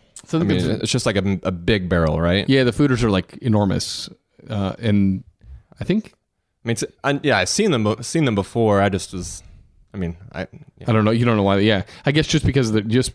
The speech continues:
Speaker 1: the size difference and the
Speaker 2: I think Big Barrel turned up on its side.
Speaker 1: Yeah.
Speaker 2: Uh, not, not its side. I guess sitting on its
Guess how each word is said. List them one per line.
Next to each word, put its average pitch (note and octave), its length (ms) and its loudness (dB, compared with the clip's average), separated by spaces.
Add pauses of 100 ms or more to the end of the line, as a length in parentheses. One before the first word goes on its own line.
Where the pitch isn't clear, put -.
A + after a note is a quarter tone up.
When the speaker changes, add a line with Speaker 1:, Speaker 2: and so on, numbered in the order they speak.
(120)
Speaker 1:
the A2+ 160 0
size G2+ 380 0
difference G2+ 400 0
and G2 160 2
the F#2 320 4
Speaker 2:
I - 20 -4
think B2 320 -2
Big C3+ 180 2
Barrel A#2 280 4
turned A2 240 0
up G2+ 100 -2
on G#2 80 0
its E2+ 140 -4
side. F2 480 2
Speaker 1:
Yeah. A#2+ 280 2
Speaker 2:
Uh, F#2+ 500 -2 (580)
not, C3+ 280 -2
not B2+ 180 0
its - 80 -6
side. F#2+ 140 2
I G#2+ 200 0
guess A2 160 0
sitting A#2 220 -2
on G#2 100 2
its F#2 120 -2